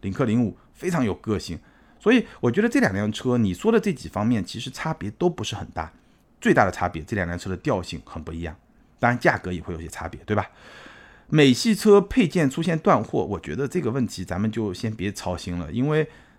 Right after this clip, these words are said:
你说一定不会出现，我不敢打包票，但是呢，这事儿太大，如果说真的要这方面出现问题，那我相信咱们生活中出现的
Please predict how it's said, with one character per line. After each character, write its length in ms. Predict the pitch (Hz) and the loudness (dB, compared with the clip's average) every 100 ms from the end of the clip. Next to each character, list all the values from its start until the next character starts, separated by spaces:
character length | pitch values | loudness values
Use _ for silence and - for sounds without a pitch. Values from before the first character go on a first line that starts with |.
| - | -4
你 100 | 110 | 0
说 200 | 160 170 | 2 2
一 100 | 147 | 2
定 160 | 214 151 | 2 4
不 80 | |
会 80 | 131 | 4
出 140 | 117 123 | 2 0
现， 240 | 127 107 | 0 -2
我 100 | 92 | -2
不 100 | 85 | -4
敢 120 | 107 85 | -2 -4
打 140 | 76 | -4
包 140 | 87 | -4
票， 200 | 87 95 85 | -4 -4 -2
但 160 | 170 160 | 0 0
是 160 | 156 | 0
呢， 240 | 147 139 131 - - _ _ _ | 4 4 2 -6 -20 _ _ _
这 100 | 165 | -2
事 140 | 135 | 0
儿 20 | 139 | 0
太 180 | 170 | 0
大， 300 | 117 131 - - _ _ | 0 0 -4 -20 _ _
如 140 | - 170 | -2 4
果 140 | 143 | 4
说 140 | 139 | 4
真 240 | 139 175 175 | 2 4 4
的 120 | 147 | 4
要 360 | 139 123 - _ _ _ _ _ _ _ | 6 4 2 _ _ _ _ _ _ _
这 160 | - 254 | 2 2
方 160 | 120 95 | 4 2
面 160 | 92 | 0
出 140 | 85 95 | -2 -6
现 180 | 95 | -4
问 160 | 95 90 | -2 -4
题， 300 | - - - | -6 -14 -12
那 140 | - 117 | -6 -4
我 140 | 87 | -4
相 240 | - 123 123 | -4 -2 0
信 160 | 123 | 0
咱 140 | 92 92 | 0 -2
们 100 | 104 | -2
生 200 | - 117 | -2 -4
活 120 | 98 | -4
中 240 | 92 101 95 | -4 -6 -6
出 180 | - | -8
现 260 | 110 113 98 | -6 -2 -2
的 480 | 87 85 69 50 | -2 -4 -8 -12